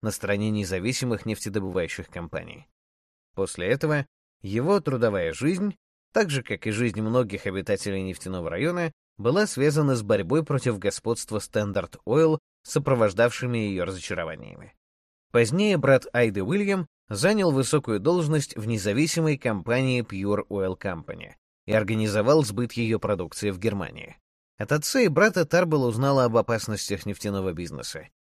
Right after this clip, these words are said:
этой карточной игры, как говорил её брат Уильям. «Как бы я хотел заниматься каким-нибудь другим бизнесом», писал он ей в тысяча восемьсот девяносто шестом году,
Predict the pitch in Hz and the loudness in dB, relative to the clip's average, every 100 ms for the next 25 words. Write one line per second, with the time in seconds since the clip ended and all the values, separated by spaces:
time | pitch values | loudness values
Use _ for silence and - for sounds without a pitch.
0 | _ 107 107 101 - 120 110 110 - 110 | _ -6 -2 -4 0 0 0 -4 -6 -4
1 | 107 110 101 127 147 - 90 80 95 95 | -4 -6 -2 2 2 0 -4 -4 -4 -2
2 | 90 87 87 87 78 80 - 90 73 67 | -2 -4 -4 -6 -6 -8 -6 -8 -8 -10
3 | 95 - _ _ _ _ _ _ - 175 | -14 -20 _ _ _ _ _ _ -2 -2
4 | 151 127 120 123 104 123 110 107 104 117 | 2 2 2 2 2 2 4 0 0 0
5 | - 90 95 117 113 107 92 101 117 185 | -2 -6 -4 -2 0 0 -2 -2 -2 -2
6 | 170 98 82 73 - - 76 _ _ 117 | -2 -2 -6 -8 -10 -14 -16 _ _ -6
7 | - 101 98 98 98 - 107 - 95 90 | 0 0 0 -2 -4 -4 -8 -8 -8 -8
8 | 110 107 98 87 95 87 - 90 - - | -6 -6 -6 -6 -6 -6 -8 -8 -8 -8
9 | 85 82 85 62 | -10 -6 -6 -8